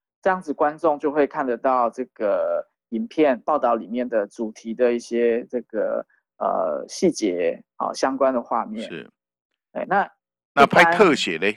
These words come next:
Speaker 2: 特写要注意什么？
Speaker 1: 呃，特写，其实拍摄最主要的就是稳定。
Speaker 2: 啊，稳定。
Speaker 1: 对，不管你拍远、中、近、特，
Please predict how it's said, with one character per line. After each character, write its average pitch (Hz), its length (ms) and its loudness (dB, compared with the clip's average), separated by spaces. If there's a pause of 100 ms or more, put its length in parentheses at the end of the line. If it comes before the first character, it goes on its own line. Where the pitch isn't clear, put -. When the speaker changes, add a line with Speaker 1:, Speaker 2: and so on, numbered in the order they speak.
Speaker 2:
特 160 160 4
写 92 220 -2
要 107 120 6
注 113 160 0
意 104 80 -2
什 - 160 -12
么？ - 60 -20 (1200)
Speaker 1:
呃， 151 360 4 (400)
特 240 80 2
写， 143 260 -6 (380)
其 233 140 0
实 220 160 0
拍 196 280 2
摄 196 320 4
最 156 360 -2
主 107 320 -18
要 139 200 2
的 92 140 -10
就 123 140 -14
是 120 280 -10 (260)
稳 113 260 -4
定。 127 200 2 (360)
Speaker 2:
啊， 87 120 -4
稳 73 160 -8 (120)
定。 90 200 -6 (640)
Speaker 1:
对， 156 160 6
不 147 140 -2
管 156 180 0
你 131 80 -10
拍 139 220 0
远、 110 220 -4
中、 120 240 -4
近、 110 360 -10
特， 90 260 -2